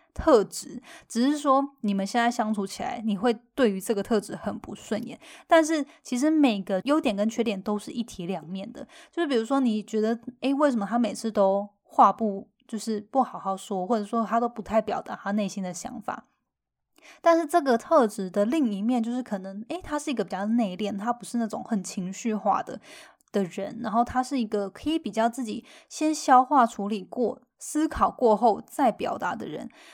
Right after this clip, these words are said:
那或许有一些人的优点是，诶，他很会表达，他很会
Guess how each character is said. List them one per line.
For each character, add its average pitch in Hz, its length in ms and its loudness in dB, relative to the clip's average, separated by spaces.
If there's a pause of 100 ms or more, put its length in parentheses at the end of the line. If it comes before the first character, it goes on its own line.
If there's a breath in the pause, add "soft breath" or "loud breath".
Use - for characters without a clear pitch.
(100)
那 311 260 4 (140 loud breath)
或 359 180 8
许 240 140 0
有 208 120 6
一 208 40 2
些 285 140 2
人 247 100 4
的 214 100 2
优 233 240 4
点 214 260 -2
是， 247 200 -4
诶， 320 280 0
他 294 200 2
很 240 200 -2
会 247 220 2
表 190 260 -2
达， 170 220 -10
他 233 140 0
很 202 160 0
会 214 320 0